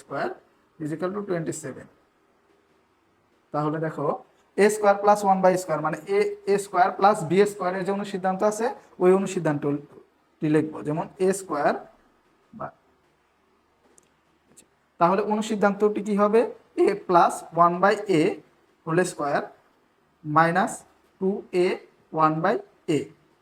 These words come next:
is equal to twenty seven। তাহলে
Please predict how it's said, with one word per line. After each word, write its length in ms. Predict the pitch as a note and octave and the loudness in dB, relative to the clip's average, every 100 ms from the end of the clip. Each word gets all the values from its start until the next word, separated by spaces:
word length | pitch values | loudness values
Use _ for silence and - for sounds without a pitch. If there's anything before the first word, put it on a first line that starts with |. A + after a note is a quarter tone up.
| _ D#3 | _ -8
is 80 | D#3 | -6
equal 180 | F3+ G3 | -4 -4
to 40 | A#3+ | -4
twenty 240 | G3+ D#3+ - C#3 | -4 -6 -8 -12
seven। 220 | - - _ _ _ _ _ _ _ _ _ _ _ _ | -14 -20 _ _ _ _ _ _ _ _ _ _ _ _
তাহলে 200 | C#3 C#3+ | -8 -6